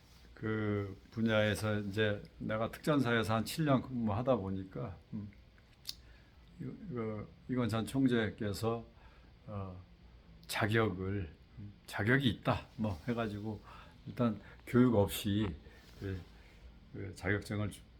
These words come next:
지금 줘놓은 상태입니다. 그래서 지금 그것도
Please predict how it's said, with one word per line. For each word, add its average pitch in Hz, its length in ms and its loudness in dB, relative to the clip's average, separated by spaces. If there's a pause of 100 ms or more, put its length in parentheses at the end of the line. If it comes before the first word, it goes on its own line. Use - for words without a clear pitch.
(160)
지금 104 360 -12 (560)
줘놓은 107 300 -4
상태입니다. 98 680 -8
그래서 101 360 -10 (640)
지금 - 260 -14
그것도 107 640 -10